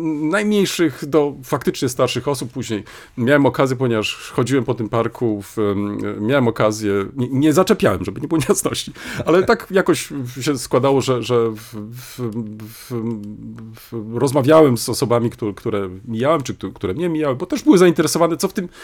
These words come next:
mi-, miejscu się znajdowało, więc tu się wymienialiśmy ich z kolei, em, jakimiś takimi wspomnieniami, przecież mają też i wspomnienia z dzieciństwa, czy sporo tych osób to właśnie tam się urodziło, to znaczy nie w tym miejscu, ale generalnie w Wielczu, czy też w Laskowicach i,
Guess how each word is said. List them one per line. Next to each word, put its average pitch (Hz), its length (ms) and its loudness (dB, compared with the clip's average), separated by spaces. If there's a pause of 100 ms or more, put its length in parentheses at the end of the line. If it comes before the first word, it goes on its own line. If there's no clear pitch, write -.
(280)
mi-, 156 260 -2
miejscu 170 260 2
się 180 120 6
znajdowało, 143 580 4
więc 107 380 -10
tu 139 60 -10
się 135 120 -4
wymienialiśmy 120 640 -2 (260)
ich 127 160 -2
z - 60 -8
kolei, 101 400 0
em, 98 340 -2
jakimiś 107 240 -4
takimi 101 260 -2
wspomnieniami, 113 580 2
przecież - 240 -4
mają 101 340 -2 (200)
też 107 220 -4
i 98 140 -8
wspomnienia 101 440 -2
z 87 40 -10
dzieciństwa, 123 540 0 (100)
czy - 120 -18 (520)
sporo 131 480 2
tych - 180 -2
osób 107 220 -2
to 107 80 -2
właśnie 95 240 -4 (440)
tam 123 180 2
się - 120 -2
urodziło, 107 540 0
to 95 100 -8
znaczy 80 180 -12
nie 90 60 -12
w - 60 -16
tym 104 120 -8
miejscu, 170 320 0
ale 127 120 2
generalnie 104 380 0
w 92 40 -8
Wielczu, 110 200 -4
czy 92 100 -12
też 90 140 -6
w - 40 -6
Laskowicach 92 580 -6 (380)
i, 113 140 0